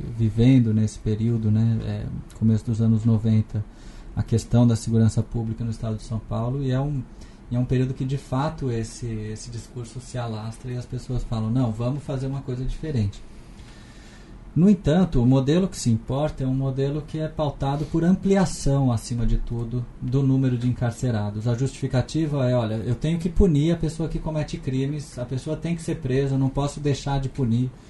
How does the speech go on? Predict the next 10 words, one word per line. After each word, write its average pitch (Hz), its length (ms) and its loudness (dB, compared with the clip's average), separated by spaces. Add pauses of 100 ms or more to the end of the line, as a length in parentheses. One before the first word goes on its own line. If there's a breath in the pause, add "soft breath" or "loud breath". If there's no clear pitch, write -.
(200 loud breath)
a 123 120 4
impunidade 127 640 4
gera 123 260 -2
outros 123 320 -4
crimes, 127 460 -2
então 131 220 -6
eu 135 80 -2
tenho 139 260 -4
que 139 80 -8
punir. 135 440 2